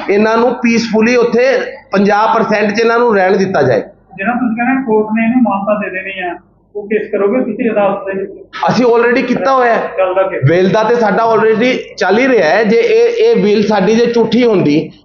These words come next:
Speaker 1: ਪਹਿਲੀ ਗੱਲ ਤਾਂ ਸਾਨੂੰ ਹਾਈ ਕੋਰਟ ਬੇਲ ਨਹੀਂ ਦਿੰਦੀ ਸੀ।
Speaker 2: ਇਹਦੀ ਡੇਟ ਕਿੰਨੀ ਪਈ ਹੈ ਕੋਰਟ?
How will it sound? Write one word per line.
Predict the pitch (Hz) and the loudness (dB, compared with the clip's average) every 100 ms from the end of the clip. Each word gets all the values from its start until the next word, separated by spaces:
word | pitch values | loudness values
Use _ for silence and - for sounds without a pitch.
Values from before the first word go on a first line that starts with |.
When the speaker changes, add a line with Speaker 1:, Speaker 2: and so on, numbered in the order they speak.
| _ | _
Speaker 1:
ਪਹਿਲੀ | 180 214 240 | -2 2 2
ਗੱਲ | 233 | 2
ਤਾਂ | 233 233 | 2 0
ਸਾਨੂੰ | 226 233 220 | 2 2 2
ਹਾਈ | 202 | 2
ਕੋਰਟ | 185 226 | 2 2
ਬੇਲ | 208 190 170 | 4 2 2
ਨਹੀਂ | 170 | 2
ਦਿੰਦੀ | 170 160 160 | 2 2 2
ਸੀ। | 156 | 0
Speaker 2:
ਇਹਦੀ | - - _ _ _ _ 190 247 | -2 -10 _ _ _ _ -8 -4
ਡੇਟ | 220 220 214 | -2 -2 -2
ਕਿੰਨੀ | 220 214 | -2 0
ਪਈ | 220 214 | -2 -2
ਹੈ | 214 | -2
ਕੋਰਟ? | 202 - 196 190 | -2 -6 -12 -12